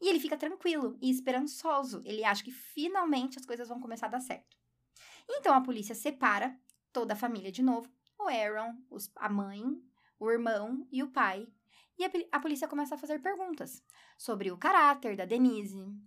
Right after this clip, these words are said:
sobre o fato s-, de se ela usava drogas ou não, sobre se ela já tinha passado por algum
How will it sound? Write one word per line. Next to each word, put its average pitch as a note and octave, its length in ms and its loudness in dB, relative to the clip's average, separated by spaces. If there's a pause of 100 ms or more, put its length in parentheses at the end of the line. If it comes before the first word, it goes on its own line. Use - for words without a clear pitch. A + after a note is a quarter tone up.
(140)
sobre G#3+ 580 -2
o B3+ 80 -4
fato G#3 300 -2
s-, - 360 -14
de G3+ 140 -12
se G#3 180 -8
ela F#3 380 -6
usava A3+ 320 2
drogas F3 640 -4
ou C#4+ 160 4
não, B3+ 500 2 (500)
sobre A3+ 640 -2
se G#3+ 220 -4
ela A#3 180 4
já A3+ 100 -4
tinha A3+ 240 -8
passado G#3+ 300 -8
por G#3+ 140 -10
algum G3+ 320 -6